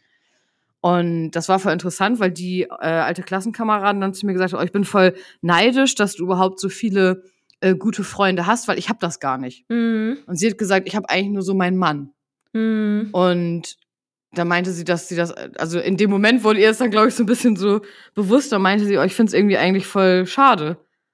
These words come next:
Speaker 1: Und dann meinte sie, „Das ist ja voll toll, dass du, dass du das so hast.“ Und, ne, ich, ich hab dann halt so ganz lange darüber nachgedacht, aus was für, äh, Entstehungsgründen das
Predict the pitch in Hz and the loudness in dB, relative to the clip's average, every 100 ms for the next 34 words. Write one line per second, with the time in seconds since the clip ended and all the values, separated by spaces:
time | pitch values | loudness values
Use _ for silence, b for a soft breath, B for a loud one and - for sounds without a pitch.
0 | _ _ _ _ - 180 190 185 190 196 | _ _ _ _ -8 0 2 2 0 0
1 | 190 196 214 202 208 190 - 285 226 180 | -2 0 0 0 2 0 2 2 4 2
2 | 180 190 185 175 175 175 165 165 160 165 | -2 -6 -4 -4 -6 -10 -8 -10 -8 -8
3 | 156 160 - 160 165 151 _ _ _ _ | -6 -8 -12 -10 -10 -14 _ _ _ _
4 | 185 240 302 190 - _ _ _ - 233 | -6 -6 -6 -14 -16 _ _ _ -10 -6
5 | 240 220 226 220 208 214 233 - 202 214 | -4 -2 -2 -6 -6 -6 -8 -8 -6 -4
6 | 214 208 196 196 196 196 208 220 220 196 | -4 -4 -2 -2 -2 0 -2 -2 -6 -6
7 | 190 190 190 190 190 - 202 190 185 180 | -6 -10 -6 -8 -8 -6 -2 0 0 -2
8 | b b b b b - 175 175 160 185 | b b b b b -8 -2 0 0 -2
9 | - - 240 220 196 - 185 190 - 170 | -4 0 0 0 -4 -4 -2 -2 -4 -8
10 | 170 160 170 175 | -8 -4 -4 -4